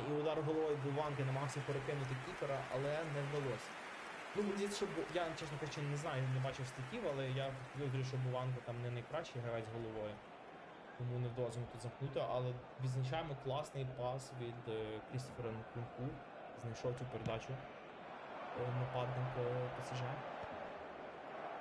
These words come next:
Так, Ділені, Ділені програє Вен Кесандо. Це високий хлопець,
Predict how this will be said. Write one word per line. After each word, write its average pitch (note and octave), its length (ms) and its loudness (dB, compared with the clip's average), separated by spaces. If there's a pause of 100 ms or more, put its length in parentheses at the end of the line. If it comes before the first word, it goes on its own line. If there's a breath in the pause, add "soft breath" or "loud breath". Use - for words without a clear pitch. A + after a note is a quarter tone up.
(560)
Так, G#2 160 -2 (400)
Ділені, B2 520 2
Ділені B2 360 2
програє A2+ 340 0 (100)
Вен G#2+ 160 2 (120)
Кесандо. G#2+ 440 -2 (180)
Це C3 80 2
високий A#2+ 480 0
хлопець, B2 400 0